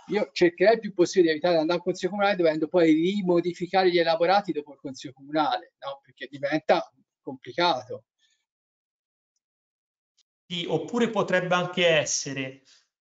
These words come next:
Speaker 2: che si dà correttamente atto dell'istruttoria originaria e del parere della Commissione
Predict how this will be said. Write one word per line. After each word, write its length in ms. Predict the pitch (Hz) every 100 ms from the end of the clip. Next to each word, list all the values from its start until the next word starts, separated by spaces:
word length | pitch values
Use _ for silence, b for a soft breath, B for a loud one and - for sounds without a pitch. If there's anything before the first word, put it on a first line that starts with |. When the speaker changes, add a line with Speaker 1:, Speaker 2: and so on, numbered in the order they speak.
| _ _ _ _
Speaker 2:
che 560 | - 180 151 - - -
si 260 | - 175
dà 240 | 156 165 143
correttamente 920 | 156 156 160 - 160 185 185 175 165
atto 920 | 196 226 - - 170 160 - - _ _ _ _ _ _ _
dell'istruttoria 1300 | 135 143 147 151 - 139 135 - 160 170 160 151 151
originaria 720 | 147 143 123 147 170 226 220
e 60 | 165
del 200 | 147 147
parere 320 | 147 147 147
della 200 | 139 139
Commissione 840 | 139 135 131 - 139 120 117 120